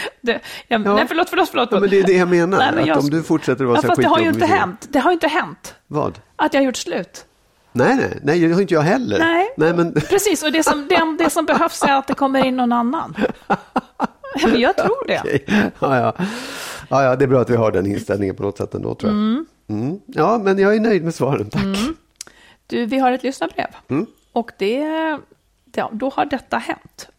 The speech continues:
Speaker 1: som vi nu snuddar vid.
Speaker 2: Jaha.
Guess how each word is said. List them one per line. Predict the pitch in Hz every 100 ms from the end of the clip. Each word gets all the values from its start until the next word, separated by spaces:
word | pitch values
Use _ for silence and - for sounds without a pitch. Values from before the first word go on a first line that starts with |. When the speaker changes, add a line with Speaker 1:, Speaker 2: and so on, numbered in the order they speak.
| _
Speaker 1:
som | - 175 165
vi | 151 - _ -
nu | 175 147 143 -
snuddar | - 196 202 233 196
vid. | - - -
Speaker 2:
Jaha. | 120 190